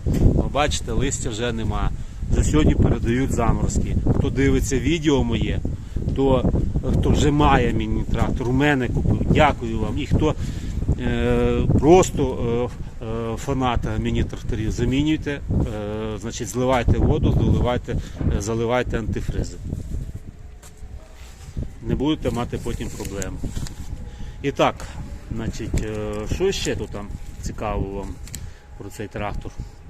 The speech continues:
Значить, е, м, таких от,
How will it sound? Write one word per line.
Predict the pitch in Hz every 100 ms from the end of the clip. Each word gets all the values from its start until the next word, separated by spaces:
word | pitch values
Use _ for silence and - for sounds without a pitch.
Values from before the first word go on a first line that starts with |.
| 110
Значить, | 101 - - -
е, | 101 101 98 - - - - - - - - - - - - - - - - - - - - - - - - - -
м, | - - - - - - - -
таких | - 180
от, | 156